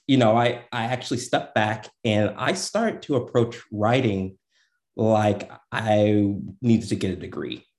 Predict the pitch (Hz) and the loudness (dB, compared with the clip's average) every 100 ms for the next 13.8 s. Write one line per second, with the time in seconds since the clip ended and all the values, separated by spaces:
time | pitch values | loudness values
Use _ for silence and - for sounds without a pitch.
0 | _ - 92 78 - 87 82 - - - | _ -6 -6 -6 -6 -6 -6 -8 -6 0
1 | 82 - 80 57 67 60 - 98 101 101 | 0 0 -2 -2 -4 -8 -4 0 0 0
2 | 98 98 117 104 92 95 - _ _ 113 | -2 -2 0 0 0 -4 -8 _ _ 4
3 | 113 104 98 104 107 98 - - 101 98 | 4 6 4 4 4 2 0 0 0 0
4 | 98 95 98 98 95 - 98 98 95 - | 2 2 0 -2 -6 -4 -2 -2 -4 -10
5 | _ _ _ _ 98 95 95 92 87 - | _ _ _ _ 2 4 4 4 0 -2
6 | 110 98 95 95 113 123 120 113 104 98 | 0 2 0 0 2 4 6 4 4 0
7 | 92 - 92 90 95 - 156 127 113 104 | -4 -6 -6 -6 -8 -2 0 2 4 4
8 | 95 95 92 87 90 85 90 _ - - | 4 4 2 0 -2 -6 -10 _ -18 -18
9 | _ _ - 123 110 - 104 95 90 85 | _ _ 0 4 4 4 2 2 -2 -4
10 | 92 95 92 90 - - - - 87 87 | -4 -4 -4 -2 -2 -2 -4 -2 -2 -2
11 | 76 - - - 107 95 92 98 95 - | -4 -4 -10 -12 -6 -2 0 0 -2 -2
12 | 92 95 107 113 107 104 101 95 92 101 | -4 2 4 4 2 -2 -4 -4 -2 0
13 | 104 92 87 110 107 101 101 | 0 0 -2 0 2 2 -2